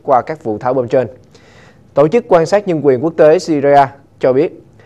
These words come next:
giao chiến đã diễn ra gần phi trường quốc tế Damascus sau khi ông Bashar al-Assad đã đọc diễn văn. Tổ chức quan sát nhân quyền Syria cũng đã cho biết giao chiến diễn ra suốt đêm hôm qua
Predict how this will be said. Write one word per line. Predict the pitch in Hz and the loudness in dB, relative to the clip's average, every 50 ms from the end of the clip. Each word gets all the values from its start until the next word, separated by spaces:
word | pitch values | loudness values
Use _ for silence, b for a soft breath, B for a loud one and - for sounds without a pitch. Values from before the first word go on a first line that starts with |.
| b b b b | b b b b
giao | - 175 170 | 4 4 4
chiến | 165 175 185 190 226 226 | 4 6 4 4 4 2
đã | 196 | 0
diễn | 160 143 147 170 175 | 0 0 0 0 2
ra | 180 165 151 147 | 2 2 2 2
gần | 131 139 135 131 | 2 -2 -2 -2
phi | - 151 147 | -2 -4 -2
trường | - 151 139 131 123 113 | 2 2 2 2 0 -4
quốc | 151 160 - | -8 -8 -4
tế | - 160 147 170 | 0 0 2 2
Damascus | 185 165 147 131 131 123 143 143 170 175 - - _ | 2 0 -2 -2 -2 -2 -2 -2 -2 -4 -6 -18 _
sau | - - - 147 | -8 -2 -2 -2
khi | 143 - 156 143 135 | -2 0 -2 -2 0
ông | - 135 131 123 | 0 -2 -2 -2
Bashar | 117 143 156 - 143 127 123 | -4 -4 -2 -2 -2 -2 -2
al-Assad | 123 113 - 143 151 - - | -4 -2 -2 -2 -2 -2 -4
đã | 123 139 | -4 -2
đọc | 135 117 - | -2 -4 -6
diễn | 117 117 131 | -6 -8 -4
văn. | 139 147 135 117 101 - _ _ _ _ _ b b b b b b b b b b b b b b | -2 -2 -2 -2 -4 -14 _ _ _ _ _ b b b b b b b b b b b b b b
Tổ | - 156 175 | 0 0 0
chức | 180 240 | 2 2
quan | - 214 190 170 | 0 0 0 2
sát | - 214 220 | 0 -2 0
nhân | 208 190 175 156 160 | 0 -2 -2 0 0
quyền | 156 147 | 0 0
Syria | 135 - 165 156 160 156 147 147 147 | 0 -2 0 4 4 4 4 4 2
cũng | 143 135 151 | -2 -4 -2
đã | 170 165 | -2 -2
cho | - 170 | -2 0
biết | 156 165 196 - - | 0 0 0 -2 -2
giao | 165 156 160 147 143 | 0 2 2 2 2
chiến | 135 156 156 170 202 190 | 0 -2 -2 -2 -2 -2
diễn | 151 147 165 | -4 -4 0
ra | 175 160 139 | 0 0 0
suốt | 131 - 196 208 208 | 0 0 -2 0 2
đêm | 196 170 165 151 | 4 4 4 4
hôm | 151 160 151 | 2 -2 0
qua | 135 156 156 156 | 2 2 2 2